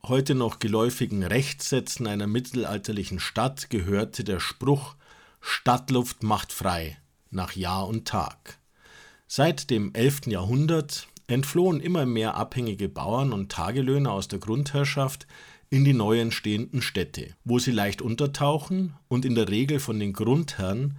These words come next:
kaum mehr gefunden werden konnten. So entstand der Rechtsbrauch, dass ein Höriger oder Leibeigner nach Jahr und Tag, gemeint ist damit der Ablauf eines Jahres,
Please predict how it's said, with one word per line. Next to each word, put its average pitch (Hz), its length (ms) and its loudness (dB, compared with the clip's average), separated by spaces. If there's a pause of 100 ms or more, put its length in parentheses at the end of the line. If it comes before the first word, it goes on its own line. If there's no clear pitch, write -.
(200)
kaum 117 340 0
mehr 123 100 0
gefunden 110 560 -4
werden 90 260 -4
konnten. 78 580 -10 (180)
So 190 200 4
entstand 120 680 -2
der 90 280 -6
Rechtsbrauch, 127 960 -4 (160)
dass 101 220 -4
ein 82 240 -6
Höriger 123 480 0
oder 92 160 -2
Leibeigner 101 960 -4 (260)
nach 98 280 -2
Jahr 101 320 0
und 82 180 -6
Tag, 113 520 -6 (440)
gemeint 117 340 0
ist 107 220 -4
damit 98 400 -2
der - 180 -4
Ablauf 98 540 -4
eines 95 400 -4
Jahres, 98 640 -4